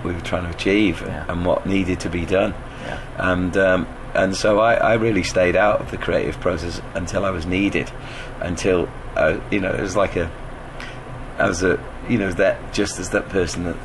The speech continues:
Speaker 1: to, to receive the lyrics in the same way Stuart would have received them.
Speaker 2: Yeah.
Speaker 1: Um, the music is always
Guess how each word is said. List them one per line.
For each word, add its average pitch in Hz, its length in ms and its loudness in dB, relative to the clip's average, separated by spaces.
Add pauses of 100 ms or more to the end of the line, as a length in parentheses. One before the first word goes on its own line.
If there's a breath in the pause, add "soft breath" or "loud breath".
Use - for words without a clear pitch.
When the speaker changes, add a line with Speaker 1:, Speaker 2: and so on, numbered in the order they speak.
(200)
Speaker 1:
to, 92 300 -2 (760)
to 107 120 0
receive 101 500 2
the 98 80 -2
lyrics 90 560 2 (400 loud breath)
in 92 120 -4
the 90 80 -2
same 92 320 2
way 90 180 2
Stuart 120 320 2
would 80 100 -2
have 87 80 -2
received 85 400 -4
them. 87 220 -4 (460 loud breath)
Speaker 2:
Yeah. 90 160 2
Speaker 1:
Um, 87 260 0 (100)
the 92 80 0
music 101 400 2
is - 160 -6 (100)
always 98 480 4